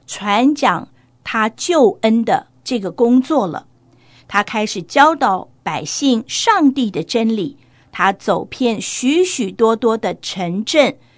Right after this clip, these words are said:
每个听过耶稣教导的人都认为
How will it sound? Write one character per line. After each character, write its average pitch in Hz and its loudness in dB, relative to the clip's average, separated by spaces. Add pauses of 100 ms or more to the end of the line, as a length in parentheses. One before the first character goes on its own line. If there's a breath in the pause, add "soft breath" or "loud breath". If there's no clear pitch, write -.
(280 soft breath)
每 202 -2
个 233 0
听 269 4
过 269 4
耶 262 2
稣 277 -2
教 349 2
导 339 2
的 262 0
人 233 2
都 370 2
认 359 4
为 254 2